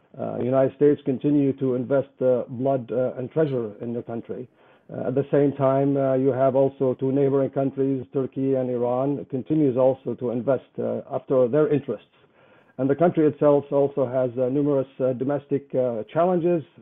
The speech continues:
uh, ethnic challenges, sectarian challenges, economic challenges. But there's a lot of good stories, uh, remain, uh, uh, also in Iraq.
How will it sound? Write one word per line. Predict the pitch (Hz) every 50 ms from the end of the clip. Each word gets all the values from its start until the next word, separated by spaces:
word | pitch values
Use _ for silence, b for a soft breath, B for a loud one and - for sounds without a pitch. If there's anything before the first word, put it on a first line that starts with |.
| 113 - 127
uh, | 127 127 120 117 98
ethnic | - 135 139 - - 135 131 -
challenges, | 147 139 139 139 135 127 139 139 139 -
sectarian | - 120 - - 143 135 135 127 117
challenges, | - 135 135 131 127 127 120 131 131 123 -
economic | 139 - - 127 127 131 127 120 - -
challenges. | - 143 139 143 131 117 - 92 78 - _ _ _ b b b b b b b b
But | - 110 110
there's | 127 123 127 117 -
a | 135 131
lot | 135 139 156 170 175
of | 165 -
good | 165 156 139 -
stories, | - 165 160 156 151 143 127 113
uh, | 131 131 127 117 120 123 104 -
remain, | 127 139 139 143 139 139 135 123 123
uh, | 123 120 120 120 - - 127 127 123 120 117 -
uh, | 98
also | 123 131 127 - - 127 117 117
in | 101 117
Iraq. | 123 123 127 120 95 -